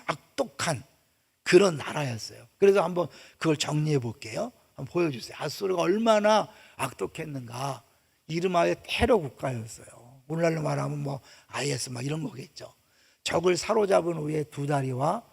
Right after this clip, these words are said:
한쪽 손을 자르고 손 하나를 남긴 이유는 죽어가는 희생자의 손을 잡고 그를 조롱하기 위해서도. 얼마나 끔찍합니까?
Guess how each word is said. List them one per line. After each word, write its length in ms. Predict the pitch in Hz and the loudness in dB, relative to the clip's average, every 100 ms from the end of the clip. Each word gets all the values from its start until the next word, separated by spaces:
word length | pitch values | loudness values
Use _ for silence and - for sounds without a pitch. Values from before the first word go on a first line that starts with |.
| _ _ | _ _
한쪽 460 | - - - - | -12 -10 -6 -6
손을 260 | - 123 160 | -6 -16 -18
자르고 380 | - - 143 120 _ _ _ _ _ _ _ _ | -18 -18 -18 -20 _ _ _ _ _ _ _ _
손 260 | - 196 208 | -4 -2 0
하나를 340 | 180 170 156 | 0 -2 -2
남긴 420 | 135 139 135 139 123 | -4 -6 -6 -6 -4
이유는 460 | 120 123 180 262 - _ _ _ _ | -6 -2 -2 -4 -8 _ _ _ _
죽어가는 540 | - 147 160 147 147 139 | -10 -4 -4 -2 -4 -4
희생자의 560 | - 214 170 147 135 | -4 -6 -4 -4 -4
손을 240 | - 143 123 | -4 -6 -6
잡고 580 | 151 - 185 233 - _ _ - | -10 -4 0 0 -4 _ _ -10
그를 280 | 139 123 | -8 -6
조롱하기 560 | - 117 117 127 110 120 | -8 -8 -8 -8 -10 -14
위해서도. 340 | 110 - - - | -14 -16 -16 -4
얼마나 420 | 147 180 254 214 | 0 2 2 0
끔찍합니까? 720 | 202 247 - - 127 123 110 | 0 -8 -8 -12 -14 -16 -18